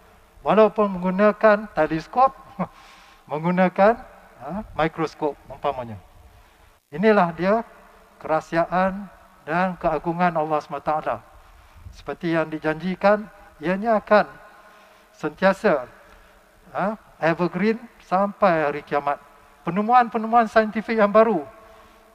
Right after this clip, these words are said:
yang akan meyakinkan kita semua tentang kewujudan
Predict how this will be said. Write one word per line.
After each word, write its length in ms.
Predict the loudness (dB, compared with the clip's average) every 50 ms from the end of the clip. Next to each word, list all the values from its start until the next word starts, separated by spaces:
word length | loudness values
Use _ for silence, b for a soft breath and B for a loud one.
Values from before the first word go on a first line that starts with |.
| _ -4
yang 240 | -2 0 2 2 2
akan 320 | 0 0 -2 -2 0 4
meyakinkan 720 | 4 4 4 4 -2 -8 -6 -6 -4 -4 -2 0 0 0 0
kita 320 | 0 -8 -6 -2 -2 -4
semua 400 | -2 -2 2 4 4 4 4 2 -4 -16 B B B B B B B
tentang 420 | -4 -4 -2 2 2 2 2 2
kewujudan 480 | -2 -6 -6 -4 0 0 4 6 6